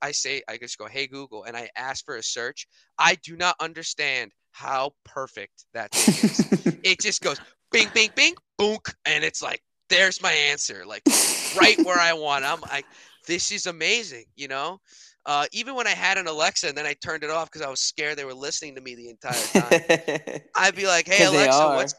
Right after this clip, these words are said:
Speaker 1: yeah, 'cause they totally are, right? But
Speaker 2: <laughs>
Speaker 1: a-, at this point, I could care less 'cause it's not like any device you have isn't listening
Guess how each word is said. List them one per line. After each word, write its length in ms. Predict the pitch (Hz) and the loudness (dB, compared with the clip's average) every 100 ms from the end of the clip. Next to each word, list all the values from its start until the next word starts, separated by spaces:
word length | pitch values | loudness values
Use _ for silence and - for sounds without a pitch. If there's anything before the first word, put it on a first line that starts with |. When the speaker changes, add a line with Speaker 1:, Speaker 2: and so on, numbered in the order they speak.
| _ | _
Speaker 1:
yeah, 160 | 151 151 | -4 -4
'cause 160 | 170 | -4
they 80 | 156 | -8
totally 460 | - 220 208 170 135 | -6 -2 0 0 0
are, 280 | 139 123 107 | 0 0 -2
right? 220 | 120 143 | -4 -4
But 140 | 165 156 | -8 -10
Speaker 2:
<laughs> 120 | - | -10
Speaker 1:
a-, 260 | 170 160 160 | -8 -6 -2
at 160 | 185 | -2
this 200 | 220 226 | -2 -4
point, 220 | - 165 | -4 -2
I 100 | 147 | -2
could 160 | 143 139 | -4 -8
care 180 | - 131 | -8 -4
less 200 | 135 131 | -4 -6
'cause 140 | - 135 | -10 -12
it's 140 | - | -8
not 100 | 156 | -8
like 160 | 131 123 _ - | -6 -10 _ -12
any 220 | 123 127 | -12 -12
device 420 | 123 113 110 - | -14 -14 -10 -12
you 80 | 113 | -10
have 220 | 101 98 | -12 -12
isn't 240 | 104 92 | -14 -16
listening 300 | 90 98 - | -16 -16 -16